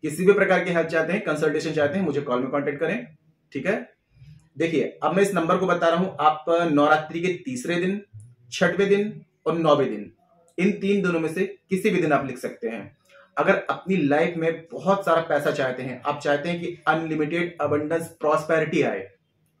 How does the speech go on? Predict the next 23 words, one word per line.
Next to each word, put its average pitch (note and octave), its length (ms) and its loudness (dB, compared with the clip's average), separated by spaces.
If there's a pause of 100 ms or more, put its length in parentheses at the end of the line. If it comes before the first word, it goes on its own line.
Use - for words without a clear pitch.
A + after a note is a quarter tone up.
(400)
थ्री F#3 100 6
सिक्स F#3+ 220 2
नाइन F3 160 0
की G3 80 4
एक G3 80 2
छोटी E3 200 -2
सी F3+ 100 0
method C#3+ 320 2
आपको C3+ 180 -2
बता A#2+ 240 -2
रहा G#2+ 100 -6
हूं। - 140 -12 (540)
Morning D#3+ 400 4
में G#3 120 4
जैसे D#3+ 280 4
आपकी F#3+ 200 2
नींद E3+ 240 -2
खुलती D3 240 -2
है, E3+ 140 0 (380)
तीन G#3 200 2
बार F3+ 160 6
आप C#3+ 140 0
बोलिए, C#3+ 460 0